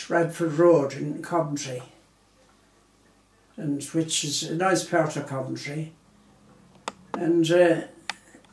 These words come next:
of course, then, uh, the war, the war had started, and, uh, the three of us were in digs, three brothers, in digs together.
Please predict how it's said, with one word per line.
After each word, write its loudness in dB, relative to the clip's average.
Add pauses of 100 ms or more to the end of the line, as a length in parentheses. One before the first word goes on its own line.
(460)
of -8
course, 2
then, 4 (760)
uh, 0 (320)
the -4
war, 4 (420)
the -8
war 6
had 4
started, 0 (1700)
and, 4 (100)
uh, 2 (360)
the 0
three 2
of 6
us 2
were 2
in 0
digs, 2
three 4
brothers, 0 (560)
in 2
digs 4
together. -4